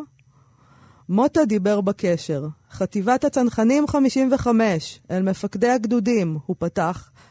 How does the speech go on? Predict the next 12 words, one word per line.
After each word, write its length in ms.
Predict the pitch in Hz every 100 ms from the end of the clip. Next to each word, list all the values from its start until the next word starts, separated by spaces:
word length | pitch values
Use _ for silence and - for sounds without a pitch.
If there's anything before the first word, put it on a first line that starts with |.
| _
מפר 520 | 208 226 - 339 339
את 80 | 294
פקודת 420 | - 240 220 226
הצבא, 460 | 233 - 202 170 160 - - -
שלא 320 | 254 262 285
לחשוף 420 | 311 - 208 190
את 120 | 185 165
זיהוי 260 | 185 180
היחידה 520 | 175 185 185 170 165
בקשר 480 | 170 180 175 165 180
בשעת 380 | 170 175 - 165
קרב, 360 | - 156 147